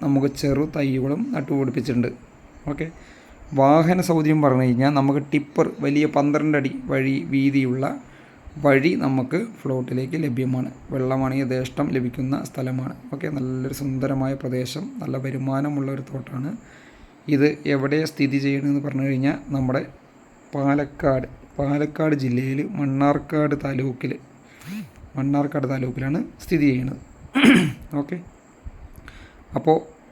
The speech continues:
നല്ല ഇൻവെസ്റ്റ്മെൻ്റൊക്കെ ചെയ്യാൻ പറ്റിയ ചെറിയൊരു തോട്ടാണ്. ഗൾഫിലൊക്കെ ഉള്ളവർക്ക് ചെറിയ പ്രോപ്പർട്ടി ഇൻവെസ്റ്റ് ചെയ്ത് നല്ലൊരു പ്രോപ്പർട്ടിയാണെന്ന് പറയാം. കവുങ്ങിൻ തോട്ടം ചുറ്റിനും നല്ല കമ്പി വേലിയൊക്കെ ഇട്ട് നല്ല ഭദ്രമാക്കി വെച്ചിട്ടുണ്ട്.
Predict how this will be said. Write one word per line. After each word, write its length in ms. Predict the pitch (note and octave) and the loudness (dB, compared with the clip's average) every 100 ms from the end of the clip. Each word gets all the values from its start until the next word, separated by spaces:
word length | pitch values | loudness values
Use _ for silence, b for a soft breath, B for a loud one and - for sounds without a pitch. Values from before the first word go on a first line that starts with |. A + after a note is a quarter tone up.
| - | -4
നല്ല 180 | D3 C#3+ D3 D3 | 2 2 2 2
ഇൻവെസ്റ്റ്മെൻ്റൊക്കെ 720 | C#3+ C#3+ C#3+ E3+ C#3+ C#3+ C#3+ D3 | 2 2 -2 0 0 2 -2 -4
ചെയ്യാൻ 200 | C#3+ C#3+ C3+ | -2 0 -2
പറ്റിയ 200 | C3 C#3+ - - | -2 -4 -4 -2
ചെറിയൊരു 440 | C#3 C3+ C#3+ C3 - | 0 4 4 2 0
തോട്ടാണ്. 400 | B2+ A#2+ C3 C3 - | -2 -2 -2 -2 -2
ഗൾഫിലൊക്കെ 420 | C3+ C3 C3+ C3 C3 | -4 -2 -4 -2 -2
ഉള്ളവർക്ക് 320 | C3+ C3 - - | -2 -4 -6 -4
ചെറിയ 200 | C#3+ C3+ C3 | -2 -2 -2
പ്രോപ്പർട്ടി 340 | C#3+ B2+ C#3+ C#3 | -4 -4 -4 -4
ഇൻവെസ്റ്റ് 320 | C3 C3 - C3+ | -4 -4 -4 -4
ചെയ്ത് 180 | B2+ C#3 - B B B B D3+ | -2 -4 -8 B B B B -6
നല്ലൊരു 280 | C3 B2+ - - - | -4 -4 -6 -12 -10
പ്രോപ്പർട്ടിയാണെന്ന് 760 | - C3 C3 B2+ C#3 C3+ C#3 C#3+ | -4 -4 -4 -4 -2 -2 -2 -2
പറയാം. 220 | C#3 - - - | -4 -10 -10 -4
കവുങ്ങിൻ 220 | C3 B2+ | -2 -2
തോട്ടം 200 | B2+ B2+ - | -4 -6 -8
ചുറ്റിനും 480 | B2+ - D#3 C#3+ - - - - - - D3 | -8 -4 0 2 0 -6 -20 -20 -20 -8 -2
നല്ല 280 | C3+ C3+ C3+ | 0 0 -2
കമ്പി 220 | C#3+ C3 C3 | -4 -2 0
വേലിയൊക്കെ 300 | C#3 C#3 C3+ | 0 -2 -4
ഇട്ട് 160 | B2+ G3+ C#4+ - B B B B D3 | -6 -6 -8 -14 B B B B -2
നല്ല 160 | C3+ C3 - - | 0 -2 -4 -4
ഭദ്രമാക്കി 520 | C3 C#3+ C#3 C3+ C#3 | 0 0 0 0 -2
വെച്ചിട്ടുണ്ട്. 400 | C3 C3 C3 C3+ | -4 -6 -6 -6